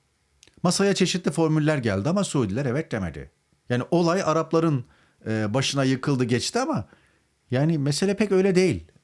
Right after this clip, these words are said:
Öyle görülüyor yani. Şimdi beş, e, be-, Riyad'daki o beş saatte ne konuşuldu? Mehmet Aslan çok güzel toparlamış.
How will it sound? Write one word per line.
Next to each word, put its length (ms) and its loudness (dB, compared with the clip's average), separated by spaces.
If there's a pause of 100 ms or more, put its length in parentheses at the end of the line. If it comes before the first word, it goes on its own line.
(120)
Öyle 180 2
görülüyor 420 0
yani. 260 -14 (920)
Şimdi 220 0
beş, 320 2
e, 400 2 (460)
be-, 200 -2
Riyad'daki 480 2
o 160 4
beş 160 2
saatte 380 0
ne 120 2
konuşuldu? 520 0
Mehmet 240 2
Aslan 260 0
çok 200 -4
güzel 220 -2
toparlamış. 680 -8